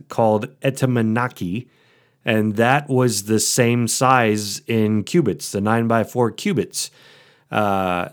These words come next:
that specific ziggurat, uh, if you remember back when we talked about ziggurats at the Tower of Babel,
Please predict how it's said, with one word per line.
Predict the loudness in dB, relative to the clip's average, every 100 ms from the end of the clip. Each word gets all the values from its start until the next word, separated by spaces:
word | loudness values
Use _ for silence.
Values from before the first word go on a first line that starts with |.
| -10
that | -6 0 2 2 -2 -10 -12 _ _
specific | -12 -4 0 2 0 0 -2 -2
ziggurat, | 0 0 2 -2 -4 -10 -12 -18 _ _ _ _ _ _
uh, | -8 -6 -4 -4
if | -4 0
you | 2
remember | 6 6 6
back | 4 2
when | 0
we | 0
talked | 0 0
about | 2 0
ziggurats | 0 0 2 2 0
at |
the | -6
Tower | -4 -2 0
of | 2
Babel, | 2 2 0